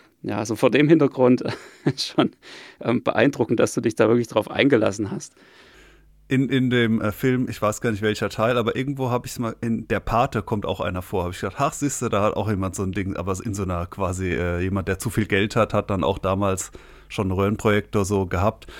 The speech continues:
Speaker 2: Aber das ist für mich auch mit eine Begründung, warum jetzt unsere Eltern zum Beispiel keine Heimkinos hatten. Weil's dann nur so ein Zeug gab, <laughs> was einfach
Speaker 1: Ja.
Speaker 2: keinen,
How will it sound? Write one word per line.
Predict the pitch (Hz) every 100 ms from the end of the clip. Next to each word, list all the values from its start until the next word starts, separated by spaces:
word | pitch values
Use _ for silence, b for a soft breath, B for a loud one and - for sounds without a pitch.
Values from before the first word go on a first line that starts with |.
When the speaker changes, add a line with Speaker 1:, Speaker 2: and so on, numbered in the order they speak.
| B
Speaker 2:
Aber | 113 110
das | 110
ist | 139 -
für | 131
mich | 131 117
auch |
mit | 110 143
eine | 110 120
Begründung, | 120 110 131 135 147 147
warum | 113 107 110 120 113
jetzt | 110
unsere | - 135 156 117
Eltern | 104 127 120 95
zum | 104 90
Beispiel | 95 - 110
keine | - 95 101 92
Heimkinos | 110 131 110 92 90 -
hatten. | 92 92 85 b b b b b b b _ - _ _ _ _ -
Weil's | - - 98 127 -
dann | 131 120
nur | 131
so | 123
ein | 113
Zeug | - 139 151 -
gab, | 123 113 - - -
<laughs> | - -
was | 120 110
einfach | - 123 127
Speaker 1:
Ja. |
Speaker 2:
keinen, | 113 131